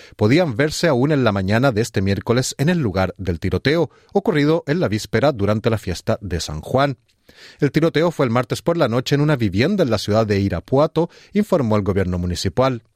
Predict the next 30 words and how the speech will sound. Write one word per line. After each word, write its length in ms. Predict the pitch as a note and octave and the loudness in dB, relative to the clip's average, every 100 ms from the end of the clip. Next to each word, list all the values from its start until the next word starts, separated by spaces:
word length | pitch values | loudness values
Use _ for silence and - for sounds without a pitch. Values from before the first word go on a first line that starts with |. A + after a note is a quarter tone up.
| _ _ - - - | _ _ -20 -20 -6
Según 240 | - G#3+ | 0 2
la 80 | G#3 | 2
prensa 240 | F#3+ F3 | 0 2
local, 320 | F#3 - B2 D#3 | 0 2 2 2
los 100 | A2+ | 0
vecinos 360 | A2+ C3+ C#3 | -2 -2 0
de 100 | B2+ | 0
la 80 | G#2 | 0
colonia 340 | G2+ G2+ B2 | 0 0 2
en 320 | A2+ F#2+ F2+ F2 | 0 0 -2 0
Barrio 280 | A#2 G#2+ | 0 0
Nuevo 340 | G2+ E3+ A#3+ C3+ | 0 2 2 0
celebraban 540 | D#3+ F3 B2+ B2 C#3+ | -2 0 2 2 2
la 80 | B2 | -2
festividad 500 | A2 - F#2+ F#2+ G#2 | -4 -4 -2 0 0
de 60 | G2 | 0
San 180 | D3 | -2
Juan 300 | D#3 B2+ C#3 E3 | -2 -2 -2 -2
cuando 300 | - G2 F2+ | -4 -2 0
hombres 320 | A2 A2+ A2 G2 | 0 0 -2 -2
armados 480 | F2+ G#2+ B2 - - | 0 0 0 0 0
irrumpieron 600 | F#3 F#3+ - A2 D3+ G#2+ | 0 0 0 0 0 -2
con 180 | F2 | -6
disparos. 600 | E2 - - E3 D#3 - - _ - - - - - | -6 -6 -2 0 -2 -4 -16 _ -20 -20 -20 -20 -4
Un 120 | A#2 | -2
video 320 | A2+ A2 C#3 G#2+ | 0 0 0 0
divulgado 580 | A2+ G#2+ G2 B2+ D3 | -2 -2 0 2 2
por 140 | A2 G#2 | 0 -2
los 200 | G2+ G#2 | -4 0
medios 440 | A#2+ C3+ D3+ - | 0 2 0 -2